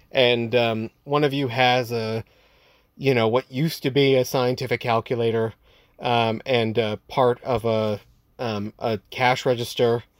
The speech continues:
and, uh, you know, you're sort of able to hold it like a gun, and, uh, as it takes a reading, it sort of makes a little printout that sort of, like, shoots out on a roll of thing. Um, you know, the other one of you has, like, a, what looks to be a modified, like,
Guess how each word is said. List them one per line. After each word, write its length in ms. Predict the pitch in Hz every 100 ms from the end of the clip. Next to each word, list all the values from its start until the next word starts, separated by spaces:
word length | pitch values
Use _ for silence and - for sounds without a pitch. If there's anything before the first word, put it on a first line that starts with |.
| - _ _ 120
and, 400 | 117 113 110 113
uh, 300 | 110 104 104 -
you 120 | 127
know, 80 | 117
you're 120 | 113
sort 180 | 127 117
of 80 |
able 200 | 120 120
to 60 | 110
hold 240 | 113 120
it 100 | 123
like 180 | 127 117
a 60 | 110
gun, 520 | 101 117 113 117 127 _ _ _ -
and, 360 | 127 120 113
uh, 180 | 120 120 -
as 360 | 127 131 123
it 120 | 120
takes 260 | - 143 -
a 60 | 123
reading, 260 | 131 135
it 120 | 123
sort 140 | - 120
of 60 | 110
makes 240 | 131 -
a 40 | 123
little 200 | 117 104
printout 600 | - 123 113 127 127 -
that 140 | 113
sort 120 | 123
of, 100 | 113
like, 180 | 110 101
shoots 340 | - 120 110 117
out 180 | 113 113
on 180 | 110
a 160 | 110 104 -
roll 280 | 123 120 113
of 80 | 104
thing. 400 | - 110 113 143 _ - - - -
Um, 440 | 139 131 120 110 _ 151
you 100 | 127
know, 100 | 127
the 120 | 131
other 120 | 135
one 120 | 135 135
of 80 |
you 160 | 123 131
has, 400 | 127 123 123 117
like, 260 | 117 110 -
a, 340 | 110 107 107 _ _ _ _ - _ -
what 220 | 160 147
looks 440 | 147 196 196 -
to 80 | 165
be 240 | 170 170 160
a 60 |
modified, 800 | 131 127 139 143 - 143 131 127
like, 380 | 127 113 110 -